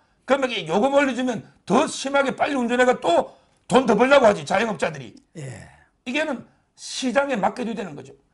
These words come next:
Speaker 2: 음.
Speaker 1: 원래 이게 자영업자면 근데 이게 시장에 그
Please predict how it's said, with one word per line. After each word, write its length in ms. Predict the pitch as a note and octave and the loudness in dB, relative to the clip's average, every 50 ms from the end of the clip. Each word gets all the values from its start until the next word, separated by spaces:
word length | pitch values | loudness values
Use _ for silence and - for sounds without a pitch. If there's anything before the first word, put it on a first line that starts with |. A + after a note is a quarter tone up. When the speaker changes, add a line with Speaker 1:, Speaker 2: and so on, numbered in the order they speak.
| - | -20
Speaker 2:
음. 260 | B2 G#2 A#2 A#2 G#2+ G2 | -18 -16 -16 -16 -6 0
Speaker 1:
원래 280 | - G#3+ C4 C#4 C#4+ C#4 | 4 4 4 4 2 -4
이게 180 | B3 A#3 F#3 | -4 -6 -8
자영업자면 840 | C3+ - D#3+ G3+ B3 C#4 C4+ B3 - - B3+ B3+ C4+ D#4 E4 - - _ _ _ _ _ _ _ _ - | -4 0 2 2 2 2 0 -2 0 0 0 2 2 0 -2 -4 -10 _ _ _ _ _ _ _ _ -10
근데 220 | - C4+ D4+ D4 | -8 -6 -6 -4
이게 120 | B3+ B3 F3 | -4 -4 -4
시장에 640 | - - - - B3+ C#4 C#4+ D4 D4 B3+ E3 - - _ _ _ _ _ _ _ _ _ _ _ _ _ _ _ _ - | -6 -6 -6 -2 2 4 4 4 2 -2 -6 -8 -12 _ _ _ _ _ _ _ _ _ _ _ _ _ _ _ _ -4
그 360 | - D#4 E4 D4 - - - | 0 2 2 2 0 -4 -10